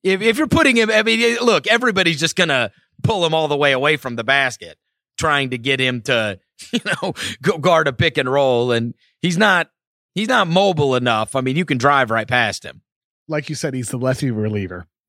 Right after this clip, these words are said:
Speaker 2: And I,
Speaker 1: Yes.
Speaker 2: and I, and I hope he's able to establish himself as that. He can be the reliever in those types of matchups. He can be the vic-, the human victory cigar
Speaker 1: Yes.
Speaker 2: and blowouts.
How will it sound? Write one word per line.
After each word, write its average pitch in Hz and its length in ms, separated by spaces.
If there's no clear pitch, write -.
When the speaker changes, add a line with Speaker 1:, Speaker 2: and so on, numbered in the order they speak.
Speaker 2:
And 127 80
I, 131 60
Speaker 1:
Yes. 127 140
Speaker 2:
and 139 80
I, 151 140
and 147 220
I 147 120
hope 143 240
he's 123 120
able 117 220
to 110 60
establish 113 500
himself 110 420
as 113 300
that. 107 460
He 120 380
can 127 140
be 127 160
the 110 120
reliever 147 720
in 139 140
those 131 200
types 135 180
of 117 80
matchups. 131 440
He 123 120
can 117 160
be 117 140
the 110 120
vic-, 139 260
the 120 180
human 151 380
victory 139 380
cigar 127 680
Speaker 1:
Yes. 190 340
Speaker 2:
and 113 140
blowouts. 135 800